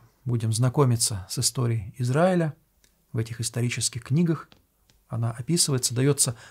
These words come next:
духовная оценка этой, этих самых исторических событий, даётся общий взгляд на историю древнего народа Божьего.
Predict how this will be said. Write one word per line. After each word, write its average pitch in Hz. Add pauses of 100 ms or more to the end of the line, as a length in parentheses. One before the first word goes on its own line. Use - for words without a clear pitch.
(100)
духовная 139 (320)
оценка 117 (180)
этой, 117 (220)
этих 120 (200)
самых 120
исторических 120
событий, 180 (320)
даётся 135
общий -
взгляд 123 (220)
на 117 (140)
историю 180 (460)
древнего 131
народа 131
Божьего. 117